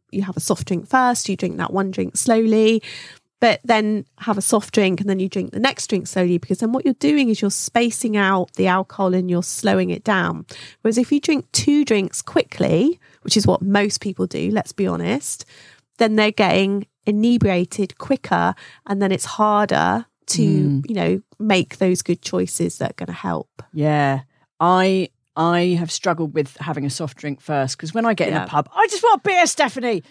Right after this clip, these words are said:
Speaker 2: Don't come at me with your lemonade.
Speaker 1: <laughs>
Speaker 2: What bloody lager? Um, but what I have found is having, like, water with alcohol is all right. I've,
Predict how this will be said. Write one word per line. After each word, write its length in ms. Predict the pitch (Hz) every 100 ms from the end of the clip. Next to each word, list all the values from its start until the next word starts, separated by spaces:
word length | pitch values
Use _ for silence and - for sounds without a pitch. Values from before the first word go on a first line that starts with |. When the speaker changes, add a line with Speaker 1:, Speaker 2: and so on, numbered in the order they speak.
| -
Speaker 2:
Don't 200 | 403 302
come 180 | 349
at 80 | 330
me 120 | 302
with 100 | 285
your 80 | 269
lemonade. 600 | 262 247 240 285 370 349 453
Speaker 1:
<laughs> 580 | - 466 - - - 277
Speaker 2:
What 220 | 381 240
bloody 300 | 294 277 294
lager? 640 | 311 370 330 240 190 139 - - -
Um, 400 | 208 214 208 190 - -
but 160 | 233
what 160 | 208 233
I 80 | 180
have 260 | 196 233 208
found 540 | - 165 160 156 151 - -
is 420 | 175 160 147 - _
having, 460 | - 180 170 170 147
like, 300 | 160 160 131 _ _
water 360 | 175 170 - 160
with 380 | 175 175 160 - -
alcohol 760 | 156 151 165 147 151 147 147 - _ _
is 180 | 147 151
all 120 | 151
right. 400 | 151 147 147 139 _ _ -
I've, 260 | 165 165